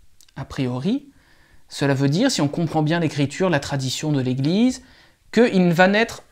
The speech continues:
que de la femme et de Dieu. « L'Esprit Saint viendra sur toi »,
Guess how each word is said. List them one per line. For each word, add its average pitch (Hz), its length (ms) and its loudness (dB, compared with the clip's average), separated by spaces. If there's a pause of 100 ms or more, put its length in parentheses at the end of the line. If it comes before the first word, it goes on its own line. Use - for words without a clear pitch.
(500)
que 262 160 4
de 208 120 6
la 180 120 4
femme 240 440 0 (580)
et 208 100 6
de 208 120 4
Dieu. « 208 360 2 (420)
L'Esprit 170 480 2
Saint 196 260 -4
viendra 151 420 0
sur 143 180 -8
toi », - 460 -6